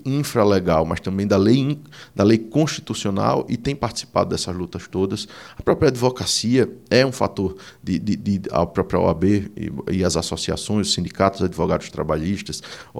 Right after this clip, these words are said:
a Associação dos Advogados Trabalhistas da atal, o Sindicato dos Advogados, a quem aqui represento.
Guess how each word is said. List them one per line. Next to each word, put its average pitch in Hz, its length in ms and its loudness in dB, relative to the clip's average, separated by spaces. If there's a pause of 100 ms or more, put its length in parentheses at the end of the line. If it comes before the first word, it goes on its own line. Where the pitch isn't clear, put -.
(160)
a - 80 -2
Associação 92 580 -2
dos 98 100 -2
Advogados 85 420 0
Trabalhistas 82 580 -2
da 80 160 0
atal, 78 260 0
o 87 40 0
Sindicato 95 420 -2
dos - 100 -6
Advogados, 87 560 -2 (300)
a 101 80 -4
quem 98 160 -4
aqui 92 180 -2
represento. 92 680 -2